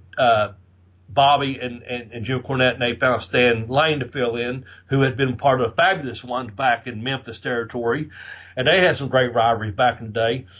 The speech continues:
But then you finished up, or not finished up with, you started that whole different era with, uh, the Crockett promotion with the Rock and Roll Express versus the Midnight Express when it was Bobby and Stan with Jim Cornette.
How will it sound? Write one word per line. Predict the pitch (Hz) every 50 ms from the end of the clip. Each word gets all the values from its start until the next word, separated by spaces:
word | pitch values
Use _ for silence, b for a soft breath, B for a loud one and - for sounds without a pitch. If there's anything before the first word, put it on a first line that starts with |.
| B B
But | 117 120 117
then | 123 131 131
you | 135 123
finished | 120 - 156 143 135 - - -
up, | 147 139 131 - -
or | 139 127
not | 131 139 120 - -
finished | 147 131 113 101 -
up | 151 151 147 - 131
with, | 120 113 117
you | 120 120
started | - - - 143 131 123 120
that | 123 123 123
whole | 107 131 135 135 135 131 127
different | 107 101 131 147 147 - - 127 123
era | 127 123 123 123 120 123
with, | 120 120 117 113 107 -
uh, | 127 110 113 110
the | 101 104
Crockett | - - 156 151 156 151 151 139 107
promotion | 107 113 113 117 113 - - 120
with | 113 110 107
the | 120
Rock | 101 110 127 135 131 -
and | - 127
Roll | 123 120 117
Express | 110 - - - 127 123 120 120 117 - - B B B B B B B B
versus | - 135 135 123 - -
the | 117 113
Midnight | 110 135 139 131 123 131 117 117 107
Express | - - 127 117 117 107 -
when | 123 113
it | 117 113
was | 117 107
Bobby | - 131 127 123 123 123 117
and | 110 -
Stan | - - - 151 151 151 135 113 110
with | 107 92 -
Jim | 127 120 110
Cornette. | 101 - - 117 113 110 110 110 113 131 -